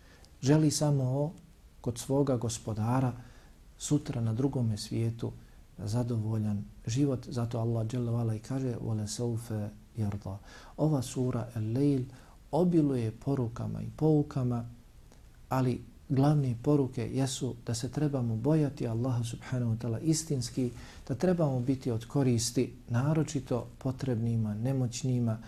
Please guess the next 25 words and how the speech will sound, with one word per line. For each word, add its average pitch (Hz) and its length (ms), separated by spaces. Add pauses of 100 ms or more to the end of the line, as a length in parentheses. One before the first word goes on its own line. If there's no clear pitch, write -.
(260)
siromasima, 127 1080
jetimima 123 760 (380)
i 123 80
njima 131 300
sličnima, 120 640 (300)
da 131 80
trebamo 151 600
udjeljivati 123 760
svoj 117 420 (120)
imetak 117 600 (100)
koliko 151 420
možemo, 123 560 (260)
ali 131 200
iskreno 143 800
samo 165 460
radi 123 340
Allaha 123 500
subhanahu 127 600
wa 120 100
ta'ala, 127 240
makar 160 380
to 127 180
bilo 139 340
i 120 80
malo, 123 340